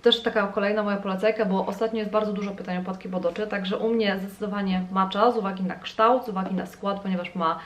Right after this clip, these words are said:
matczy, tam jest taki ekstra, który działa jednocześnie przeciwzmarszczkowo, e, i bardzo regenerująco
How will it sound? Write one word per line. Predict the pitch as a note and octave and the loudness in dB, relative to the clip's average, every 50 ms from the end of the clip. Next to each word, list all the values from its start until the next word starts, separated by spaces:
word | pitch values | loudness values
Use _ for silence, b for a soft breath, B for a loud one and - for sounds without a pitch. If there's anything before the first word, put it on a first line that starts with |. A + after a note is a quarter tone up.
| B B B B B B B | B B B B B B B
matczy, | G3+ G#3+ A#3+ A#3 - A#3 - | 6 6 6 6 4 0 0
tam | F#3+ F#3 F#3 | 2 2 2
jest | F#3+ F#3 - | 2 0 -2
taki | F#3+ F#3 - - - | -6 -8 -6 -4 -4
ekstra, | G#3+ G#3 - - - G3 F#3 | -4 -4 -4 -6 -6 -6 -6
który | - - G3+ F#3+ F#3 | -6 -6 -4 -4 -2
działa | F#3 F#3+ F#3 F#3+ | 0 0 0 0
jednocześnie | F#3+ F#3 F3+ F#3 F#3+ F#3+ - G3 | 0 0 -2 -4 -6 -4 -6 -6
przeciwzmarszczkowo, | F#3+ - - G#3 G3 F#3+ F#3+ F#3 F3+ - - - - C4+ C#4 A#3 A3+ A3+ A3+ A3+ B B B B - | -6 -6 -6 -6 -2 0 0 0 0 -2 -6 -2 0 0 4 6 6 6 6 4 B B B B 2
e, | G#3+ G#3+ G#3 G3+ - | 2 4 4 4 2
i | - | 2
bardzo | F#3+ A3+ A#3+ A3+ G#3+ G#3+ | 2 4 4 4 2 2
regenerująco | A3 A3+ G#3+ A3 A3+ A3 G#3+ G#3 G#3 G#3 G#3 G3+ F#3+ F#3 F#3 F#3 - F#3+ A3 C4+ E4 | 0 0 2 2 0 2 0 0 0 0 2 2 2 2 0 0 2 2 4 4 2